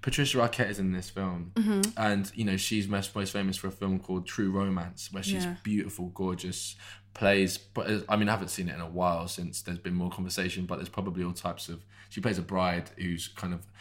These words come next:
Speaker 1: pulled into this violent, I don't know. There's loads of shooting people, but the characters are great and everyone dresses amazingly. But,
Speaker 2: Mm-hmm.
Speaker 1: <laughs> but anyway, she's now seen in this film, and she's in, she's in her fifties, you know,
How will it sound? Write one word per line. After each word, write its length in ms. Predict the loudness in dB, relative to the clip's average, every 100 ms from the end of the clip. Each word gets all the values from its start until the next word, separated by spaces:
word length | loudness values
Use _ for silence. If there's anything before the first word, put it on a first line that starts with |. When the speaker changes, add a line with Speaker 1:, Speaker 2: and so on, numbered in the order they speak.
| -20 -20 -8
Speaker 1:
pulled 280 | -2 0
into 200 | 0 -2
this 300 | -2 -2 -4 -10 -18 -20 -20 -14
violent, 560 | -2 0 2 0 -6 -10 -18 -20 -12
I 100 | -12
don't 100 | -8
know. 100 | -10 -12 -16 -16 -10 0
There's 260 | 0 4
loads 160 | 2 2
of 80 | 2
shooting 380 | -2 -2 -4 -8
people, 300 | -8 -8 -2
but 300 | -2 -2 -4
the 60 |
characters 340 | 2 2 0 -6
are 40 |
great 200 | -4 -2
and 120 | -2
everyone 240 | -4 -4 -6
dresses 400 | -8 -8 -12 -10
amazingly. 560 | -6 -6 -8 -8 -6 0
But, 180 | 4
Speaker 2:
Mm-hmm. 580 | 8 10 10 8 6 2
Speaker 1:
<laughs> 40 | 6
but 60 |
anyway, 240 | 10 10 8
she's 340 | 8 6 8
now 200 | 10 10
seen 260 | 8 4 4
in 80 |
this 120 | 2 4
film, 340 | 6 8 6
and 160 | 2 0
she's 180 | 0
in, 140 | 0 -2 -6
she's 360 | -4 2 2 0
in 120 | 0
her 80 | 2
fifties, 500 | 2 -2 -2 -2 -4
you 80 | -2
know, 220 | 0